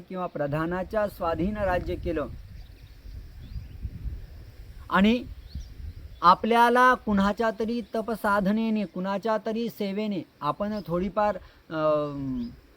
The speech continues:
सेवा केल्याने कोणीतरी प्रसन्न होऊन आपल्याला वरदान देईल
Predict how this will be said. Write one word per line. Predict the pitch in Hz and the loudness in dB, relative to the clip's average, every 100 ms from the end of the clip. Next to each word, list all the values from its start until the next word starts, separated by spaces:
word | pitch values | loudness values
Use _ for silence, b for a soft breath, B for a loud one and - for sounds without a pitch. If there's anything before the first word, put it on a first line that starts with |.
| _ _ _ - | _ _ _ -4
सेवा | 180 202 226 226 | 2 6 8 6
केल्याने | 226 214 208 190 127 - - - - - | 6 6 6 4 0 -6 -20 -16 -14 -8
कोणीतरी | 160 175 - 214 | -4 -2 -2 -4
प्रसन्न | 226 185 170 202 196 202 | -2 -2 -2 -2 -2 0
होऊन | 196 208 - | 0 -2 -4
आपल्याला | 151 147 165 170 180 113 - - - _ _ _ _ _ - - - - - - - _ - - - 135 | -6 0 2 4 4 0 -8 -20 -20 _ _ _ _ _ -18 -16 -16 -14 -14 -16 -20 _ -18 -12 -8 0
वरदान | 151 185 202 214 226 226 | 4 4 6 6 6 4
देईल | 196 208 156 | 2 2 0